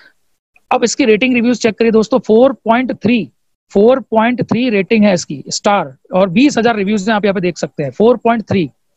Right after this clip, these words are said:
फ़ोर पॉइंट थ्री का मतलब हो गया अगर मैं दस में से, सौ में से इसको number दूं, सौ में से, percentage wise उसको दूं, तो percentage का मतलब हो गया एटी सिक्स परसेंट,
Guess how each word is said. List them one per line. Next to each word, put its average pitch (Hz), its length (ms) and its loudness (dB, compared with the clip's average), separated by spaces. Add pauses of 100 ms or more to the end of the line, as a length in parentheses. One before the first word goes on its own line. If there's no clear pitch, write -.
(360)
फ़ोर 214 140 4
पॉइंट 269 240 -2
थ्री 240 120 -4
का 233 120 0
मतलब 214 280 0
हो 185 80 0
गया 226 120 2
अगर 247 160 0
मैं 240 180 -2
दस 190 260 -2
में 240 80 2
से, 202 160 -4
सौ - 340 -2
में 269 100 0
से 254 100 2
इसको 247 180 0
number 208 260 2
दूं, 175 140 -4
सौ 202 200 -2
में 208 100 -2
से, 143 200 -12 (400)
percentage 240 420 -2
wise 226 200 0
उसको 190 180 -6
दूं, 175 140 -4 (460)
तो 208 80 2
percentage 214 460 -2
का 233 100 -4
मतलब 208 260 0
हो 180 100 0
गया 240 220 2 (1000)
एटी 240 400 0
सिक्स - 440 -6 (140)
परसेंट, 202 540 -4